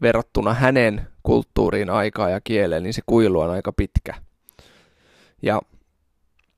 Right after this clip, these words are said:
nyt tää sama tilanne on oikeastaan Raamatun kanssa. Raamatun kirjoitti tietyt ihmiset eri aikoina oman kielensä välityksellä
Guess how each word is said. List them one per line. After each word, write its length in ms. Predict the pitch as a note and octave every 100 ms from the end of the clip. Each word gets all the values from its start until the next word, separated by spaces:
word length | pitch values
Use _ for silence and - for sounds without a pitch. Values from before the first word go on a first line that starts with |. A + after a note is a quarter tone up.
| _ _ _ - - -
nyt 180 | C#3+ -
tää 160 | D#3
sama 280 | D#3 F#3+ F3
tilanne 440 | - C#3+ D3 A#2+
on 100 | A2+
oikeastaan 640 | A2+ A#2+ A#2+ A2 - G#2+ G#2 - -
Raamatun 640 | - C3 C3+ G#2+ G2 D2 C2
kanssa. 480 | G2+ G2 - - - - _ _ _ _ _ _ _ _ _ _
Raamatun 600 | - B2 D#3+ D#3+ D3 B2
kirjoitti 720 | B2 D3 C#3 A#2 - A2 - _ -
tietyt 420 | D#3 D3+ A#2 G2
ihmiset 640 | C3 C3 A2+ A2+ G#2+ - - - - - - - - -
eri 280 | C#3 C#3 A2+
aikoina 720 | A#2 B2 A#2 G#2+ G#2 G2+ G2 - - _ _ _ _ _ _ -
oman 380 | D#3 D3 A#2 -
kielensä 580 | B2 A#2+ A2+ G#2+ G#2 F#2+
välityksellä 800 | A2+ A2+ G2+ F#2+ - F#2 E2+